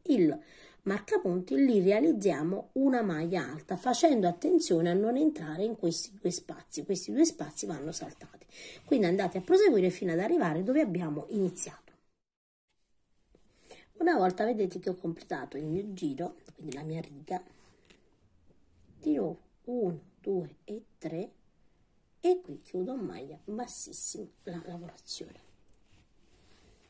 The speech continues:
Vedete, quindi la maglia alta sempre sulla maglia alta. Adesso di nuovo uno, due e tre, e qui andiamo sempre a mettere il marcapunti.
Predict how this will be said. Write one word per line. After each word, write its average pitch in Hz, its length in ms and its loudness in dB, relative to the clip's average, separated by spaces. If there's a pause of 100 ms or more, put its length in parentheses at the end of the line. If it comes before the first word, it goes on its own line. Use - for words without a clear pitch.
(920)
Vedete, 220 340 -2
quindi 185 240 2
la 185 120 2
maglia 233 400 0
alta 180 260 -2
sempre 180 420 -2
sulla 190 300 -2
maglia 180 360 -2
alta. - 420 -16 (840)
Adesso 269 420 4
di 233 120 -2
nuovo 170 260 -2 (380)
uno, 196 480 -2 (800)
due 156 440 -4 (460)
e 165 180 -12 (200)
tre, 170 380 -8 (680)
e - 180 -16
qui - 120 2
andiamo 185 320 2
sempre 359 540 0
a - 20 4
mettere 190 440 -2
il 190 100 -2
marcapunti. 156 1000 -10